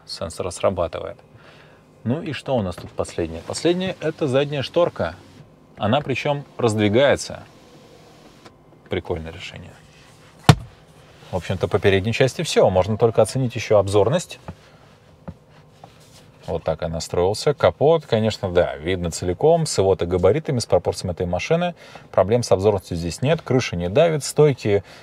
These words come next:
ожидаемо достаточно толстые, но, видимо, благодаря высокой посадке это должно компенсироваться. Зеркала крупные, маленькими их точно не назовешь. Оконная линия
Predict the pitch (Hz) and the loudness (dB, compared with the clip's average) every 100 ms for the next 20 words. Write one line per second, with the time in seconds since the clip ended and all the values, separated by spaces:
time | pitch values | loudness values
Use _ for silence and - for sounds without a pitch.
0 | - 117 110 123 123 110 101 101 - 98 | 0 4 4 6 6 6 4 2 2 0
1 | 95 - 98 113 98 - - 165 127 131 | -2 -4 0 4 4 2 0 0 4 2
2 | 113 110 107 98 101 101 98 - 101 - | 2 0 0 2 2 2 2 0 -2 0
3 | 101 - 107 98 95 98 98 95 92 98 | 0 2 -2 -2 2 4 4 -2 -6 -8
4 | 90 104 95 87 - 87 - - - 101 | -2 2 2 2 0 0 -2 -20 -8 2
5 | 104 - 110 147 156 127 104 85 82 - | 2 4 6 6 4 0 0 -2 -6 -10
6 | - - - - 101 120 131 147 131 - | -20 -20 -20 -2 2 4 2 -2 -2 0
7 | 95 - 127 123 - - - - - - | -2 0 -2 -2 -10 -20 -20 -20 -20 -20
8 | - - 98 107 117 104 92 73 - - | -20 -8 -2 2 2 4 4 2 0 0
9 | - 165 123 95 95 95 80 71 | 4 4 4 2 2 0 -4 -8